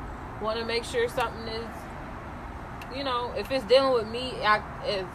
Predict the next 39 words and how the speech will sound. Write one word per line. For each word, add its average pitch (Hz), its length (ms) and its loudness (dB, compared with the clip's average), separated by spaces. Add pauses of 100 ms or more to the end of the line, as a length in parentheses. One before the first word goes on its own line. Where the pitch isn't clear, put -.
(140)
I 208 220 10
want 214 320 0
to, - 60 -10 (420)
because 233 260 2
I'm, 233 380 6
it's 208 160 -2 (120)
dealing 262 200 8
with 285 140 8
me, 233 220 0
I 202 180 6
feel 220 100 0
like 214 160 6
I - 80 4
should, - 80 0
I 202 160 6
should 240 160 -4
control 262 340 0
it. - 60 -4 (840)
Who 285 140 8
else 339 180 8
gonna 240 200 4
take 226 220 2
care 233 180 4
of 214 60 -2
me 196 160 -4
<laughs> 180 40 -6 (1400)
other 233 240 2
than 254 240 -2
me? 311 120 -6 (880)
But, 190 200 2
like, 190 240 4 (120)
when 214 120 -2
it 254 120 -4
come 247 180 -2
to 196 60 -4
other 220 240 -2
people, 226 380 -8
y'all, 220 260 2 (1040)
and, 190 180 -6